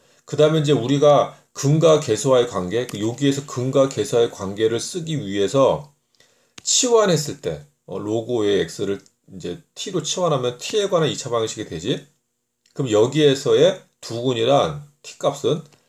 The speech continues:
로그 오의 알파, 로그 오의 베타 되는 거야. 아, 이거 어렵다. 자, 그럼 두근의 합이 K란 얘기는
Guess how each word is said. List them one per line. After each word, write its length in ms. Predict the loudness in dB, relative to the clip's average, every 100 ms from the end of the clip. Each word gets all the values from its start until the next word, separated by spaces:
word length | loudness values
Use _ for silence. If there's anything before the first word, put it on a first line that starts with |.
| _
로그 360 | -4 2 2 2
오의 360 | 0 2 2 4
알파, 280 | 2 -2
로그 360 | -6 -4 -6 -4
오의 260 | -2 -2 -2
베타 260 | -4 -2
되는 200 | -2 -4
거야. 400 | -8 -10 -10 -16 _ _ _ _ _ _
아, 120 | -14 -12
이거 140 | -8 -4
어렵다. 580 | -4 -4 -6 -6 -10 _ _ _ _ _
자, 100 | -2
그럼 160 | -2 -2
두근의 400 | -2 0 2 2
합이 240 | 2 0
K란 320 | -2 -2 0
얘기는 480 | 0 -2 -2 -2 -4